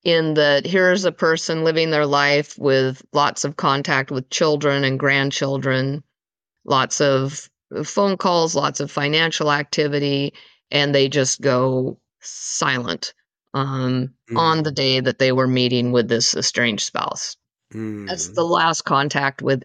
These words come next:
Speaker 1: anybody ever. Um, and so in that regard, you know, having two or three years go by was in our favor in that we could show her, you know, her social security card was,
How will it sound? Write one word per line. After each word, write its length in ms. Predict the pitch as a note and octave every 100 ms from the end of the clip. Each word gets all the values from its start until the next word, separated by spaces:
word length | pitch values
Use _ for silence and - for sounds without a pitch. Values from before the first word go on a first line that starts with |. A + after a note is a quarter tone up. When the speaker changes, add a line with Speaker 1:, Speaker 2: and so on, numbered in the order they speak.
| -
Speaker 1:
anybody 640 | D#3 D3+ C3 F#2+ E2+ E2+ -
ever. 360 | C#3 B2 - - - - _ _ _ -
Um, 480 | C#3 C3+ C3 C#3 - _
and 160 | F3 F#3
so 560 | - F3 F3 E3+ D#3+ -
in 140 | E3+ F3
that 220 | G#3+ -
regard, 440 | E3 D3+ C#3 C#3
you 80 | D3
know, 140 | C#3+
having 360 | D#3 D3+ C#3+ C#3+
two 160 | - D#3
or 80 |
three 260 | C#3+ D3+ C#3+
years 380 | C#3+ D#3+ D#3+ -
go 180 | C#3+ C3
by 540 | C3+ C3+ C3+ C#3 D3+ _ _ _
was 260 | D3+ C#3+ D3+
in 100 | C3+
our 100 | B2
favor 680 | - A3+ G3+ C3 B2 C#3 - _ -
in 120 | D3
that 140 | C3+ -
we 120 | C#3+
could 160 | C3+
show 500 | - D3+ C#3 C#3 C#3+ - _ _ _
her, 680 | F3+ F3 E3+ D#3+ D#3+ D#3 - _ _ _ _ _ -
you 160 | D#3 D3
know, 120 | C3+
her 80 | C#3+
social 340 | E3+ D#3+ D3
security 400 | - - G3+ F3
card 320 | - E3+ D#3+
was, 360 | D3+ D#3+ E3+